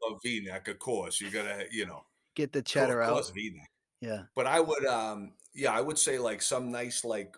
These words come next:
Speaker 1: just a white, comfortable T-shirt, right? V-neck down. Or you could do a button down, couple of top buttons are undone. And then just a nice pair of jeans.
Speaker 2: No socks.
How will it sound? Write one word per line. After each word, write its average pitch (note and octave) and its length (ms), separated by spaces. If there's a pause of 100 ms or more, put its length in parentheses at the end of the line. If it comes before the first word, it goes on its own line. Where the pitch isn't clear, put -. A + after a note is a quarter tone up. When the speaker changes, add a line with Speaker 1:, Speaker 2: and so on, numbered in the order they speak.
(100)
Speaker 1:
just - 260
a G2+ 80
white, A2+ 640
comfortable A2 680
T-shirt, G#2 680
right? G2+ 380
V-neck G#2 640
down. G2+ 500
Or C3 200
you B2+ 120
could A#2+ 180
do A2+ 140
a G2+ 80
button A2 320
down, G#2+ 300 (100)
couple A2 320
of G2 140
top G#2+ 300
buttons G#2 360
are G2 160
undone. G2 640 (420)
And A#2 160
then A2+ 200
just A2 240
a A2 40
nice A2 280
pair G#2 320
of F#2 80
jeans. G2+ 680
Speaker 2:
No D3 220
socks. - 640